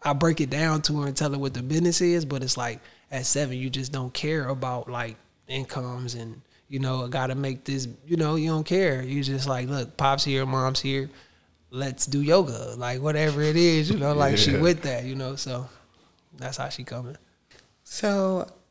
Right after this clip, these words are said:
Speaker 3: I guess for me, like, that brings me back to your business again. I think about, like, especially with Black people, them being really leery of,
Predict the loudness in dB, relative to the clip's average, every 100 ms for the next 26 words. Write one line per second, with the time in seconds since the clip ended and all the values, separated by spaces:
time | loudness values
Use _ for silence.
0 | -2 0 4 2 2 2 4 4 4 2
1 | 2 2 2 0 2 0 0 0 0 0
2 | 0 -2 -4 -4 -4 -6 -2 0 2 2
3 | 2 0 -2 -2 2 2 2 0 -2 -4
4 | -4 -6 -6 -4 -2 0 0 0 0 0
5 | 0 0 0 0 -2 -6 -10 -6 -2 -2